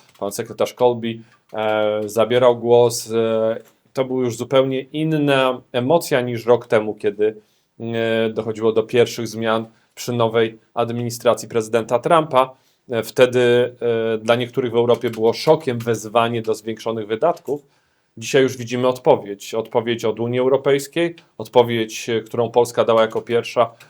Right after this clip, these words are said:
e, podnosząc radykalnie wydatki na zbrojenia. E, co mówił sekretarz, e, e, wojny, e, Stanów Zjednoczonych? E, bardzo ważna rzecz, że nie będziemy sami. „Nigdy nie będziecie szli sami”, nawiązując również do,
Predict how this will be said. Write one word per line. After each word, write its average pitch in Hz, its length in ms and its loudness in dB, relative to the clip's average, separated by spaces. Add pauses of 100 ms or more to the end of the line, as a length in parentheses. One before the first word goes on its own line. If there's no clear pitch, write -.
(220)
e, 117 140 0
podnosząc 120 640 -2
radykalnie 117 580 2
wydatki 113 380 -2
na 113 100 -4
zbrojenia. 123 540 -4
E, 127 120 4
co 156 160 4
mówił 147 240 2
sekretarz, 131 800 2
e, 127 40 2 (460)
e, 113 200 0
wojny, 120 540 4 (380)
e, 113 160 0
Stanów 127 380 2
Zjednoczonych? 113 840 -2
E, 117 480 2
bardzo 123 360 4
ważna 120 300 6
rzecz, 120 160 0
że 127 120 0
nie 131 140 2
będziemy 123 400 0
sami. 117 320 0 (120)
„Nigdy 117 340 -6
nie 117 120 -2
będziecie 113 500 -6 (260)
szli 123 300 -6
sami”, 110 480 0 (300)
nawiązując 113 720 0
również 110 400 -4
do, 110 180 -2